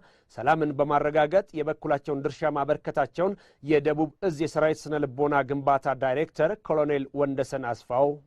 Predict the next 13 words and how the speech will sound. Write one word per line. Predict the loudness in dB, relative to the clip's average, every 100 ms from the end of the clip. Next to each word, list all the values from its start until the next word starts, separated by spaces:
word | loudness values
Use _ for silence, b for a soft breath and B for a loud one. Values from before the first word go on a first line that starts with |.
| -2
ገልጸዋል። | -2 -2 0 2 0 -4 -16 b b b -8
ኮሎኔል | -2 2 2 2
ወንደሰን | 0 0 0 2
አያይዘውም | 2 2 2 0 -2
ክፍለ | -6 -2 -2
ጦሩ | 0 0
ባደረጋቸው | 0 0 0 2 2 0 -6
ተከታታይና | -6 0 0 0 -2 -4
ጠንካራ | -6 -4 -2 -2
ስምሪቶች | -6 -6 -2 0 0 B B B
በርካታ | 0 2 2 0 0
የጠላት | -2 0 2 0
አመራሮችና | 0 2 0 -2 -6